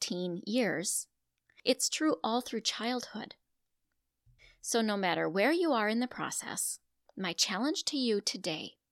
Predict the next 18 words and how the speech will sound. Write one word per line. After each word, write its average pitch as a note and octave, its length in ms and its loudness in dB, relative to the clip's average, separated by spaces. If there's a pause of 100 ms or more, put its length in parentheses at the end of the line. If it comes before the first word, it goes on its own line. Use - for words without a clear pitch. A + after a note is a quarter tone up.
(960)
is A3 240 4
to G#3 120 0
notice G3 560 0
what - 200 -4
you D4 100 0
say. G3 480 0 (1040)
Notice A#3 600 0 (160)
what - 240 0
part C#4+ 320 -4
of D#4 80 -8
your C4 140 0
direction G#3 760 0 (480)
may A3+ 240 -2
or B3 80 -2
may A3+ 160 2
not F#3+ 280 -2
be G3+ 80 0
clear. A#3+ 500 -2